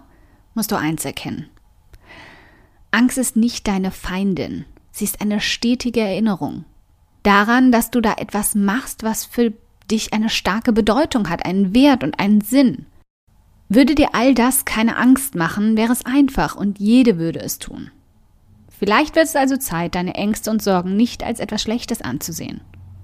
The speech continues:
Genau wie Schmerz haben sie lediglich eine Warnfunktion. Pass auf,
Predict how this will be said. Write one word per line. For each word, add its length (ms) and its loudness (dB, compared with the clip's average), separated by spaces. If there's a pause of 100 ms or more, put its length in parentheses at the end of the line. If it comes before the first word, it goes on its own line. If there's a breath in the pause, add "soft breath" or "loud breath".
Genau 280 4
wie 80 0
Schmerz 520 -2
haben 140 2
sie 100 2
lediglich 600 0
eine 260 -2
Warnfunktion. 1040 -6 (420 loud breath)
Pass 160 0
auf, 400 2